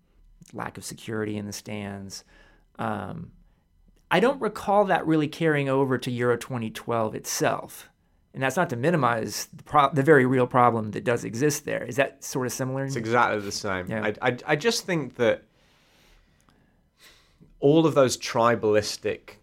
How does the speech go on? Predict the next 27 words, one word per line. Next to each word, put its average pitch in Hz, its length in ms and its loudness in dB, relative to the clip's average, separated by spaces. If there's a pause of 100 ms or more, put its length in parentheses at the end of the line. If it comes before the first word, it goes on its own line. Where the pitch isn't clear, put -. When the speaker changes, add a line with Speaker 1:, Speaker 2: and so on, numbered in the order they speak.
Speaker 2:
behaviors 101 800 -2
and 98 180 -12
loyalties 95 880 -2 (160)
and 95 200 -14
practices, - 960 -8 (340)
uh, 58 200 -16 (160)
are, - 240 -14
are 117 180 2
really 117 440 4
a 92 60 -2
product 92 520 -6
of 87 140 -8 (200)
the - 80 -18
domestic 87 560 -10
soccer - 320 -12
environment. 87 640 -6 (400)
And, 90 460 -16
um, 90 280 -6 (1080)
hopefully, 92 800 0 (920)
um, 90 280 -6
although 95 280 -4
we 95 120 -4
saw 107 360 0
some 95 260 -6
issues 92 500 -6
around, 90 540 -6
um, 85 300 -8